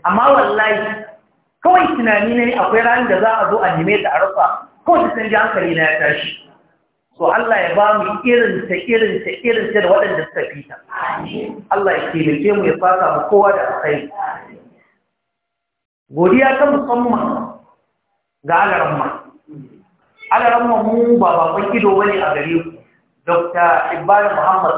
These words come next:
Sani. Dokta Ibrahim da shi muka fara tafsirin nan tun shekara goma da suka wuce. Kai tun kafin ma tafsirin mu'assasa tun a Jega shine Alaramma na na farko.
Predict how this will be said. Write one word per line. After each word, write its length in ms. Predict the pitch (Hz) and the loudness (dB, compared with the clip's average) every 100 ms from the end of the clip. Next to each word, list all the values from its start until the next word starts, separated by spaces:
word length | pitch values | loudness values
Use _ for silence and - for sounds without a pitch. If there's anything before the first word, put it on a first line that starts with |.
| 151 | 0
Sani. 320 | 143 143 143 - - _ _ _ _ _ - | 0 0 -4 -8 -18 _ _ _ _ _ -4
Dokta 260 | 170 175 190 | 0 2 0
Ibrahim 560 | 190 - 180 240 254 240 226 226 226 226 - | -2 -2 2 2 4 2 2 0 -2 -6 -8
da 60 | 180 | -8
shi 140 | 170 247 | -4 -2
muka 280 | - - | 0 0
fara 320 | 214 220 - - | 2 2 2 -2
tafsirin 560 | 170 - 180 175 143 | -6 -6 -4 -2 -2
nan 260 | - - - _ _ - | -4 -8 -14 _ _ 0
tun 320 | 330 320 320 | 4 4 4
shekara 560 | 277 - 226 220 - 370 | 2 2 2 2 2 4
goma 240 | 381 381 | 4 2
da 80 | 156 - | -4 -4
suka 160 | 147 | -4
wuce. 260 | 147 - - _ _ _ _ _ | -4 -8 -14 _ _ _ _ _
Kai 300 | 233 226 226 | -2 0 0
tun 260 | 349 381 - | 2 2 4
kafin 400 | 277 220 226 202 | 2 2 0 2
ma 100 | 185 196 | 2 2
tafsirin 460 | - 208 220 202 | -2 -4 -2 -2
mu'assasa 720 | 165 170 185 196 - - 151 | 0 0 0 -4 -2 -2 0
tun 160 | - 311 302 | 2 2 2
a 60 | 220 | 0
Jega 340 | 202 147 151 156 156 - - _ | -2 -4 0 0 0 -8 -14 _
shine 340 | - 233 247 - | -12 -4 0 2
Alaramma 500 | 214 220 214 220 214 | 2 2 2 2 2
na 240 | - 262 240 | 2 0 0
na 80 | |
farko. 480 | 220 214 - 370 - | 2 0 0 0 0